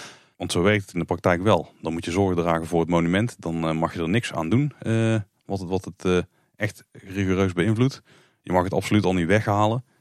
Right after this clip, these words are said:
Ja, daar werkt het voor een bedrijf als de Efteling gewoon niet. En inderdaad, de communicatie had beter gekund. Maar dat is denk ik het enige probleem hier.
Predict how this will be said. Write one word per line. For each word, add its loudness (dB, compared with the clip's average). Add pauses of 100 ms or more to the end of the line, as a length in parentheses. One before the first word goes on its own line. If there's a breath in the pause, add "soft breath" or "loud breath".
(140)
Ja, -8
daar 0
werkt 0
het -18
voor 2
een -2
bedrijf 0
als 0
de -2
Efteling -6
gewoon -4
niet. -4 (720)
En -6 (300)
inderdaad, 0
de -8
communicatie -2
had -2
beter 0
gekund. -6
Maar -8
dat -4
is -8
denk -2
ik -10
het -4
enige -4
probleem -2
hier. -6